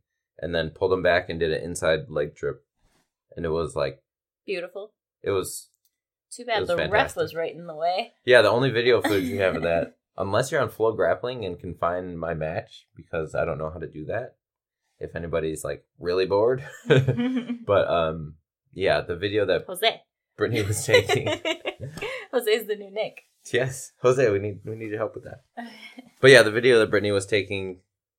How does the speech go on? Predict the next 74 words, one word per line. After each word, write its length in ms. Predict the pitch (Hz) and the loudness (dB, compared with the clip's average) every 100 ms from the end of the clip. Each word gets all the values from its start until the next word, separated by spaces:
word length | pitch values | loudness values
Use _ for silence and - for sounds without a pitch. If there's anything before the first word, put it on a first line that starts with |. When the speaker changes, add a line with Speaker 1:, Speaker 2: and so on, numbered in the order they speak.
| - | -4
Speaker 1:
the 60 | 80 | 0
only 240 | 113 113 | 0 -2
points 360 | - 120 107 107 | -2 0 0 2
I've 140 | 98 | 2
got 180 | 101 82 | 2 0
in 80 | 92 | -2
competition, 600 | 98 92 - 92 - 90 | -4 -4 -4 -6 -6 -8
yeah, 100 | 69 | -4
Speaker 2:
Jackie. 220 | 69 - | -4 -4
Speaker 1:
I 120 | - 82 | -2 -2
B 100 | 85 | -2
J 160 | 85 | -4
J 140 | 87 85 | 0 0
F. 180 | 80 - | 0 -2
Speaker 2:
I 60 | 190 | -14
made 140 | 180 | -14
Jackie 180 | - - | -10 2
Speaker 1:
Oh, 80 | 92 | 4
yeah, 160 | 90 | 4
Speaker 2:
record. 120 | - 87 | 2 0
Speaker 1:
Jackie 280 | 80 80 | -2 -2
was 100 | 76 | -8
taking. 220 | - 73 185 | -8 -8 -6
Speaker 2:
I 80 | |
made 180 | 208 196 | -6 -8
her 120 | 196 190 | -10 -12
record 340 | 180 185 180 | -8 -6 -6
because 220 | 185 185 | -8 -8
I 140 | 180 180 | -8 -10
wanted 260 | 170 160 | -12 -10
to 60 | 156 | -10
watch. 320 | 165 - 220 - _ | -6 -6 -8 -14 _
Speaker 1:
<clears throat> 80 | - | -10
Speaker 2:
And 100 | 220 | -2
Speaker 1:
Yeah. 120 | 175 202 | 0 2
Speaker 2:
again, 280 | 196 180 175 | 0 -2 -2
going 180 | 175 165 | -4 -4
back 160 | 160 | -6
to 60 | - | -8
the 60 | 160 | -8
conversation 520 | 196 180 196 185 185 | -8 -6 -12 -12 -16
of 120 | 156 | -8
dinner, 180 | 220 180 | -6 -4
I 120 | 160 156 | -4 -6
was 80 | - | -12
like, 160 | - | -8
"Jackie, 260 | 277 294 302 | -6 -6 -6
you 140 | 311 | -10
don't 160 | 392 392 | -8 -10
really 220 | 370 330 | -12 -12
train, 340 | 302 277 269 247 | -6 -4 -4 -8
and 200 | 240 233 | -8 -8
I 140 | 254 247 | -8 -8
do. 180 | 247 233 | -14 -14
Can 100 | 254 | -14
you 100 | 254 269 | -16 -14
please 200 | 302 302 | -14 -12
record 320 | 294 233 226 | -8 -6 -6
so 80 | 220 | -6
I 60 | |
can 140 | 220 175 | -8 -6
really 260 | 170 190 208 | -4 -2 -2
watch?" 340 | 262 262 - - | -6 -8 -6 -4
<laughs> 720 | - 190 - 139 311 - - | 0 2 2 0 -4 -8 -12
Speaker 1:
<laughs> 0 | - _ - - - - | -14 _ -20 -20 -20 -4
Yeah, 200 | 90 78 | 0 2
but 120 | - 131 | 2 2
the 80 | |
ref 200 | 117 123 - | 4 4 4
stood 260 | 117 101 | 0 0
directly 540 | 90 92 101 104 101 98 | 0 2 2 2 -2 0
in 80 | |
the 80 | 92 | 0
way 360 | 90 85 78 | 2 2 0